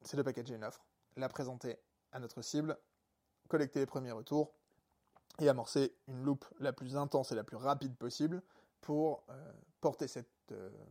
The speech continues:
pour emmener cette, euh, cette nouvelle offre à son product market fit. Une fois qu'on a ça, je pense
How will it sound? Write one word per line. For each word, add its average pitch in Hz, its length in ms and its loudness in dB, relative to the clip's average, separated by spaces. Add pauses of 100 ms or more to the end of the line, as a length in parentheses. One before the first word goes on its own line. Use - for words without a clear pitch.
pour 113 120 -6
emmener 135 220 -6
cette, - 280 -8
euh, 113 140 -10
cette - 200 -12
nouvelle 117 200 0
offre - 240 2 (400)
à 143 60 0
son 135 120 -6
product 135 260 -6
market 120 280 -8
fit. - 100 -18 (680)
Une 127 120 -6
fois 147 120 6
qu'on 135 140 -2
a 120 80 -2
ça, 143 380 6 (760)
je - 140 -16
pense 139 440 -2